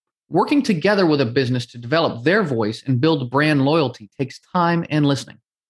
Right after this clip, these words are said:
Now, while you can do much of this work in your free time, creating a set schedule for your clients is an absolute must. You'll also want to choose a scheduling software program that works with your preferred social media platforms.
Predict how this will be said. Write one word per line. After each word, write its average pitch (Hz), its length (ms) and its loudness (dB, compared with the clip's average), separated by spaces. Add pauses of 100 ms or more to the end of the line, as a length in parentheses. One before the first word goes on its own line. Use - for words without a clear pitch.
(680)
Now, 180 80 2
while 330 200 2
you 277 120 4
can 254 160 2
do 208 120 2
much 165 280 0
of 147 80 -10
this 147 200 -2
work 120 260 -2
in 165 160 0
your 165 140 0
free 143 220 -2
time, 139 280 -2 (380)
creating 240 440 0
a 151 160 2
set - 360 -4
schedule 196 380 -2
for 160 100 -4
your 147 120 0
clients 117 460 -6
is 143 120 2
an 135 220 0
absolute 143 600 0
must. 113 420 -4 (460)
You'll 226 440 0 (260)
also 240 300 2
want 147 260 2
to 151 80 -4
choose 151 400 0
a 143 60 -2
scheduling 139 500 0
software 131 520 -4 (300)
program 117 720 -2
that 151 160 2
works 254 340 0
with 185 160 0
your 170 220 2
preferred 143 500 0
social 123 300 -2
media 113 260 0
platforms. 120 560 -6